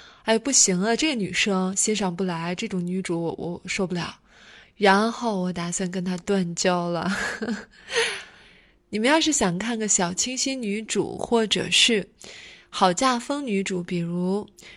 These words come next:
石原那样的，估计是得失望的。或者是异形那种女主角，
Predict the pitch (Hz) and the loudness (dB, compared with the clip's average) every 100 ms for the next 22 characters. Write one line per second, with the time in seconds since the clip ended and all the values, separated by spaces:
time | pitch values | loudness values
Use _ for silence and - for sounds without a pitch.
0 | - - 208 220 180 170 196 180 175 165 | 0 4 6 6 4 2 2 0 -2 -6
1 | 90 - _ _ _ - - 247 247 214 | -10 -18 _ _ _ -18 -2 0 2 2
2 | 220 185 165 - 202 202 180 160 - _ | 2 0 -2 0 2 2 2 -4 -14 _
3 | _ _ _ _ - 294 226 202 254 311 | _ _ _ _ 2 4 6 4 2 0
4 | 269 - 190 226 277 262 190 180 180 170 | 2 4 4 2 2 2 2 2 -2 -4
5 | - 175 175 | -4 -2 -4